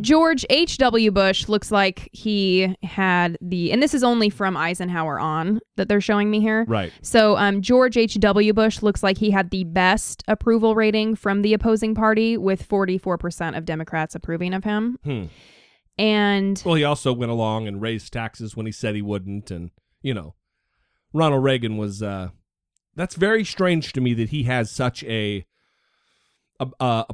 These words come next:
Speaker 2: poor approval rating, because he worked hand in hand with Tip O'Neill, the Speaker of the House, to get a lot of, uh, bipartisan stuff done. So, very weird. So, so who, what Democrats, who has the lowest and who has the highest,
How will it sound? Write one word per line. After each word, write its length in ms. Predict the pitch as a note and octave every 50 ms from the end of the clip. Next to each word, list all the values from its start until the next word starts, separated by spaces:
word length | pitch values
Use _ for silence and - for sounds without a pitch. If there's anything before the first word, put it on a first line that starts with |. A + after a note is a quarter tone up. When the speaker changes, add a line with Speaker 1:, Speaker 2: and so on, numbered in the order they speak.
| _
Speaker 2:
poor 360 | _ - G#3 G#3 F3 C#3+ B2+ A#2
approval 380 | A2+ - - G3 G#3 F3 C#3+
rating, 300 | B2+ B2 A#2 A2+ A2+ A2+
because 280 | A#2 A2+ - B2+ A2+ G#2+
he 100 | E3+ F#3
worked 440 | D3+ D3 D#3 D3+ C3 - - _ -
hand 280 | - E3 F3+ E3+ D#3 D3
in 80 | C#3
hand 380 | C3 B2+ D3+ D#3 C#3+ C3 B2 A#2
with 200 | A#2 A#2 _ -
Tip 220 | - F3+ F3 -
O'Neill, 420 | C3+ A#2+ A#2 B2 D3 C#3+ A2+ G2 F#2+
the 120 | G2+ G#2+
Speaker 360 | - - - C3 B2 A#2+ A2+
of 80 | G#2 F#2+
the 80 | G2
House, 380 | F2+ A#2 C3 A#2+ G#2 G2 - -
to 80 | - B2
get 160 | B2 C3 B2
a 40 | A#2+
lot 260 | A#2 A#2+ C3+ C3+ B2+
of, 280 | A#2 A2+ G#2+ G#2 G2+ - _ _ _ _ _ _ _
uh, 140 | - A2 G#2
bipartisan 600 | G2+ A#2 A#2 A#2 - - B2 A#2 A2 - - G#2+ F#2+
stuff 260 | - - G2+ E2+ -
done. 340 | - G2 G2+ F#2+ C#2 - -
So, 340 | - - D2+ B1 B1 D#2 - _ _ _ _ -
very 160 | C3+ C#3 C#3+
weird. 380 | C3 A2+ A#2+ C3 G2+ D2+ - - _ _ _ _ _ _ _ _ _ _ _ _ _ _ _ _ _ _ _ _
So, 380 | - G3 G3 G3 F#3+ F3+ - _ _ _ _ _ _ _
so 260 | - - G3 F#3+ F3+
who, 420 | D3 - - C4 D4 C4 G#3 E3+ D#3
what 260 | D#3 F3 A#3 A#3 D3+
Democrats, 800 | C#3+ G#3 B3+ D4 - - C3 A#2 G2 G2+ A#2 - - - - - _ _ - _ _ - - - -
who 180 | G3 A#3 B3
has 280 | G#3 G#3 G3 G3+ F#3+ D3+
the 100 | D#3 D3+
lowest 420 | C#3+ D3 E3 D#3+ D#3+ D#3+ D#3 - -
and 140 | C#3 C#3 D3+
who 100 | E3+ E3
has 240 | D#3+ D3 C#3+ C3
the 120 | B2+ C3 A#2
highest, 720 | A2 C3 E3 G#3 G#3+ E3 B2+ G#2+ G#2 - - - - -